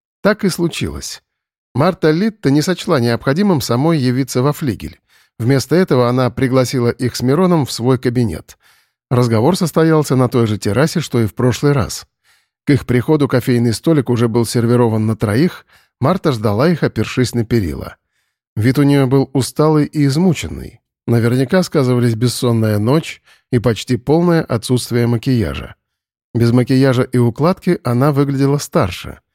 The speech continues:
Как отметил про себя Харон, возраст её уже приближался к сорока.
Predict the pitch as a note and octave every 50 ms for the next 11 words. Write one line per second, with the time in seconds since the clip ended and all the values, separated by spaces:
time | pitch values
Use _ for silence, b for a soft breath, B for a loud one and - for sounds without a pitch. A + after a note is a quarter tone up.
0 | _ _ - - A#2+ G#2 B2 A2+ - C3+ C3+ B2+ B2+ A#2+ A2 - A#2+ - - B2+
1 | A#2 A#2 G2+ - - G#2+ A#2+ C#3+ E3 F3 E3+ _ b b b b b b b b
2 | - A2 B2 D3 D#3 D#3+ D3+ - - E3 D#3+ D#3+ D#3 D#3+ D3 C#3+ A#2+ A#2+ A#2+ A2
3 | A#2 A#2 G#2+ A#2+ B2 A#2+ A2 - A#2+ - - - A#2 A2+ A2+ G#2+ - - D2 C#2
4 | -